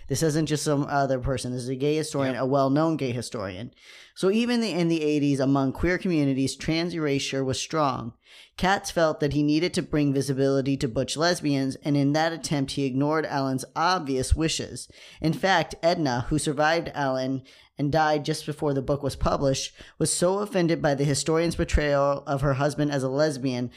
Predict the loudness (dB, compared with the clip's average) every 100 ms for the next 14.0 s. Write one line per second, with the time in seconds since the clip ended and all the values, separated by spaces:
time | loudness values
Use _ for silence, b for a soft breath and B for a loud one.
0 | B -4 -2 0 -2 -2 -2 -2 -2 -4
1 | 0 0 0 0 0 0 -2 -4 -6 -8
2 | -8 -12 -18 -20 B B 0 2 2 2
3 | 0 0 0 -4 -4 -4 0 0 0 -4
4 | -4 -2 -2 0 -2 0 0 -2 -2 -4
5 | -2 -2 -4 -4 -4 -4 -4 -8 -6 -6
6 | -4 -2 -4 -8 -10 -10 -12 -14 -4 0
7 | 2 0 -2 -8 -12 -12 -2 0 0 -2
8 | -14 -20 B B 0 2 2 0 -2 -2
9 | 0 0 -2 -4 0 0 0 0 -2 -2
10 | -2 -2 0 0 0 0 0 0 0 0
11 | 0 0 0 0 0 2 2 0 -2 -2
12 | 0 0 0 0 0 2 0 0 0 0
13 | -2 0 0 0 -2 -2 0 0 -2 -6